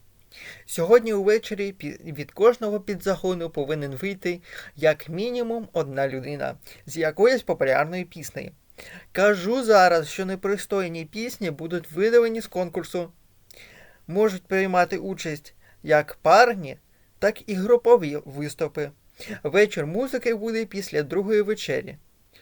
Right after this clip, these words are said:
тому що Олена Олександрівна ві-, тимчасово від'їхала у місто. Тому приходьте до неї після обіду. А зараз у їдальню.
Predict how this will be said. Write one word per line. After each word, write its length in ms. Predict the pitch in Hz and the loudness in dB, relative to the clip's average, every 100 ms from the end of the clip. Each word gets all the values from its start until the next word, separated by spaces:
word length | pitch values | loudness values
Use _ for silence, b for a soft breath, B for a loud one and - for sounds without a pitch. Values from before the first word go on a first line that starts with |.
| b _ | b _
тому 240 | 156 170 | -6 -6
що 340 | 170 - 156 160 | -6 -2 -2 0
Олена 380 | 160 151 147 139 | 0 2 2 -2
Олександрівна 760 | 131 123 175 220 233 220 220 b b b b _ _ _ _ | -2 0 0 4 2 2 -6 b b b b _ _ _ _
ві-, 360 | 147 170 - - | -6 -6 -8 -10
тимчасово 680 | 180 151 151 139 226 226 | -8 -6 -8 0 6 8
від'їхала 600 | 196 147 135 165 - 202 | 6 0 -8 -10 -4 -4
у 140 | 196 196 | -4 -6
місто. 440 | 151 123 - - 156 _ _ b b _ | -6 -10 -14 -16 -16 _ _ b b _
Тому 260 | 180 196 185 | -4 -4 -4
приходьте 580 | 156 131 202 233 - | -4 -2 0 0 -2
до 200 | 190 208 | 0 0
неї 460 | 208 196 202 202 196 196 | 2 -4 -4 -4 -6 -10
після 420 | 139 147 - 196 | -12 -12 -2 2
обіду. 480 | 196 180 131 127 127 - _ - - B B - | 4 2 -4 -8 -8 -14 _ -20 -20 B B 0
А 200 | 175 160 | 2 4
зараз 680 | 170 214 240 240 233 - - _ _ - | 8 10 10 8 4 -8 -20 _ _ -6
у 120 | 220 | -4
їдальню. 540 | 233 196 156 131 131 | 2 6 6 4 -6